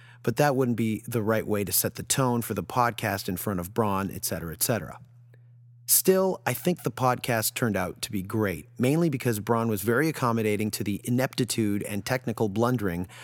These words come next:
that was our podcast that day. There are several points during the podcast where Nick is thrown under the bus by Bran and I, uh, as you'll hear, and rightfully so, I believe. I haven't seen Nick since that day, but a barrage of hateful texts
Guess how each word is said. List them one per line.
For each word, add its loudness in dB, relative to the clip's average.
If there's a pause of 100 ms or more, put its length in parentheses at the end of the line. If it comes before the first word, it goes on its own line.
(120)
that 2
was 4
our 2
podcast -2
that -4
day. -2 (680)
There 6
are 4
several 4
points 0
during 0
the 0
podcast 0
where 0
Nick 0
is -2
thrown -2
under 2
the 0
bus 0
by 0
Bran 0
and 0
I, -4
uh, -6
as 0
you'll 0
hear, -2
and 0
rightfully 2
so, 2
I 0
believe. -2 (500)
I 0
haven't 4
seen 2
Nick 0
since 2
that 0
day, 2
but 2
a 0
barrage 4
of -2
hateful 2
texts 2